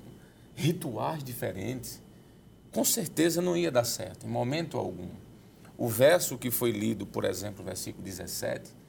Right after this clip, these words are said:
nos mostra práticas da Síria sendo realizadas em Samaria, sacrificando os filhos, consultando feiticeiros,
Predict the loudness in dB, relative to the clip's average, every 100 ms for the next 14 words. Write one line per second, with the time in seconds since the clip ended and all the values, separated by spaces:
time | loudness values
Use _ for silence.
0 | -20 -20 -16 -6 -4 -2 2 2 2 -4
1 | -2 -2 0 -2 -8 -8 -8 -12 -8 -4
2 | -4 -4 -6 -6 -8 -6 -6 -4 -4 -4
3 | -4 -6 -8 -10 -12 -4 -2 -2 -4 -2
4 | -2 -2 -4 -6 -4 -4 -2 -2 -2 -2
5 | -4 -6 -12 -18 -20 -20 -16 -6 -4 -4
6 | -10 -8 -6 -6 -6 -8 -6 -6 -8 -10
7 | -12 -14 -18 -20 -20 -20 -12 -8 -6 -6
8 | -6 -6 -4 -6 -8 -12 -18 -20 -20 -20
9 | -20 -14 -10 -4 0 2 2 2 0 -2
10 | -8 -12